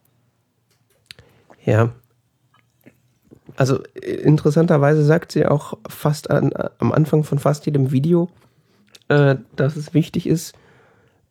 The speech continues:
äh, äh, ein Stück, äh, Gott, a piece of media, äh, dass man das auch, äh, ruhig, äh, you can enjoy a piece of media, wie sagt man das denn auf Deutsch?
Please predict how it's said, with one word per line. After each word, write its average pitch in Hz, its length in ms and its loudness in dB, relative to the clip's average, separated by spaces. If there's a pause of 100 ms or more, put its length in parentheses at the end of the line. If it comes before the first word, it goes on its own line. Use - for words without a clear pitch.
(100)
äh, 135 280 4
äh, - 40 0 (1120)
ein 147 360 0
Stück, - 460 -6
äh, 127 400 2 (140)
Gott, - 220 -12
a - 60 -6 (100)
piece 156 240 0
of 135 140 2
media, 139 580 2 (180)
äh, 120 320 -4 (1120)
dass 131 180 -2
man 123 160 2
das 117 260 -2
auch, - 380 -2
äh, - 40 0
ruhig, 117 720 0
äh, 120 400 0 (1300)
you - 140 -4
can 123 200 -2
enjoy 123 400 2
a 120 40 0
piece 123 240 0
of 123 120 -4
media, 127 320 2
wie 127 60 -4
sagt 120 200 -6
man 127 80 -6
das - 140 -10
denn - 100 -8
auf - 100 -14
Deutsch? 67 320 -10